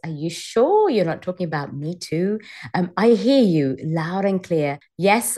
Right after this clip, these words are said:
I've shared that be-, being busy. Do we have to? That's a brilliant question. At that time,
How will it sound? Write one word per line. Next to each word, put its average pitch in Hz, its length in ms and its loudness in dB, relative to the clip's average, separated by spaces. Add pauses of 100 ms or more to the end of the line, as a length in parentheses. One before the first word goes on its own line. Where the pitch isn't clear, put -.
I've 180 160 -4
shared 180 320 0
that - 260 -2
be-, 175 220 -2
being 175 220 -2
busy. 165 460 -6 (320)
Do 330 100 4
we 381 160 6
have - 360 -6
to? 151 280 -4
That's 202 320 -4
a 294 40 2
brilliant 165 560 -4
question. 147 500 -8 (200)
At 247 220 -2
that 466 260 2
time, 330 240 4